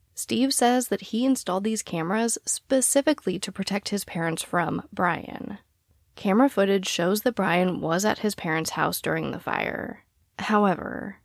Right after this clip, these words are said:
Nanette's family and the Tammany Parish Sheriff's Office agreed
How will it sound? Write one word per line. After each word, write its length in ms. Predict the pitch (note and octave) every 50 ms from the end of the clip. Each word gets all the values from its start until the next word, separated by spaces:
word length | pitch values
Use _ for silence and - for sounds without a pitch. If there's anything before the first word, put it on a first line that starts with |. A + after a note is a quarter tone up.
| _ -
Nanette's 400 | G3 F#3+ F#3+ G3+ B3 C#4+ - -
family 500 | - F#3+ F#3+ G3 G3 F#3+ F#3+ F#3+ - - _ -
and 300 | F#3+ G3 A#3 C4 C4 C4
the 180 | - A3 G#3+
Tammany 400 | G#3 - - G3 F#3+ G3 G3+ G3+
Parish 460 | G3+ - - F#3+ F3 E3 E3+ - - -
Sheriff's 420 | - - - A#3+ B3 A#3 G#3 -
Office 400 | - - - - - - F#3 - -
agreed 640 | - F#3 - - A3 A#3+ A3 - D#3 C3+ C3 F3+